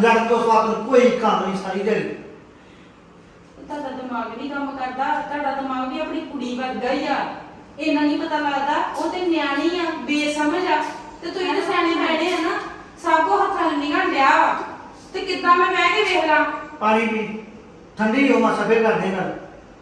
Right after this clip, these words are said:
Speaker 2: ਆ ਭਾਜੀ ਦਾ ਵੀ ਸੁਭਾਅ ਪਤਾ ਨਹੀਂ ਕਿੱਦਾਂ ਦਾ, ਕੋਈ ਸਲਾਹ ਨਹੀਂ, ਮਸ਼ਵਰਾ ਨਹੀਂ, ਆਉਂਦੇ ਸੁਣਾ ਦੇ ਕੇ ਰੱਖ ਦਿੱਤਾ ਵਾ ਅਗਲੇ ਦਾ ਜੀ ਸਾੜਨ ਨੂੰ।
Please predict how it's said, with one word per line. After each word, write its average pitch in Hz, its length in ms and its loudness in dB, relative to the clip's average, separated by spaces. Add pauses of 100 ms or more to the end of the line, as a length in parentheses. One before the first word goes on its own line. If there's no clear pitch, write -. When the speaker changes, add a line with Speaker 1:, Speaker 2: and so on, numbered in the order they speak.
(120)
Speaker 2:
ਆ 480 140 2
ਭਾਜੀ 466 360 4
ਦਾ 339 140 0
ਵੀ 403 60 0
ਸੁਭਾਅ 370 340 2
ਪਤਾ 285 120 -2
ਨਹੀਂ 269 140 -2
ਕਿੱਦਾਂ 269 300 -2
ਦਾ, 285 260 2 (280)
ਕੋਈ 427 220 4
ਸਲਾਹ 330 480 4
ਨਹੀਂ, 359 160 2
ਮਸ਼ਵਰਾ 359 520 2
ਨਹੀਂ, 339 200 0 (260)
ਆਉਂਦੇ 392 280 4
ਸੁਣਾ 349 420 2
ਦੇ 302 200 0
ਕੇ 233 120 -4
ਰੱਖ 294 300 2
ਦਿੱਤਾ 214 220 2
ਵਾ 240 340 0
ਅਗਲੇ 285 240 2
ਦਾ 269 100 4
ਜੀ 262 320 -2
ਸਾੜਨ 220 240 -2
ਨੂੰ। 208 300 -8